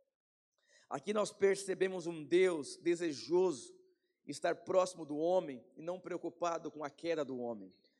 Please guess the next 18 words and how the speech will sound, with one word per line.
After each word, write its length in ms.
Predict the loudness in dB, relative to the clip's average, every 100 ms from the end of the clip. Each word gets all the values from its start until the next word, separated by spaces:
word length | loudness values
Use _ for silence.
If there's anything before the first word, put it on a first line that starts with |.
| _ _
Diz 140 | -6 -2
assim, 500 | 0 0 -2 -2 -10 _ _ _ 4
"E 80 |
ouviram 460 | 4 6 4 6 6
a 80 | 6
voz 320 | 10 10 10
do 80 | 2
Senhor 400 | -2 2 2 4
Deus, 560 | 6 6 6 -2 -16 _ _ _ -12
que 100 | -4
passeava 640 | 0 -2 2 2 2 2
no 120 | 0
jardim 480 | 0 -2 -4 -8 -8
pela 200 | -2 -2
viração 480 | 0 -2 -2 -4 -6
do 120 | -6
dia. 360 | -8 -8 -8 -10 _ _ _ -12
Esconderam-se 1040 | -6 -4 -2 4 4 4 2 -4 -8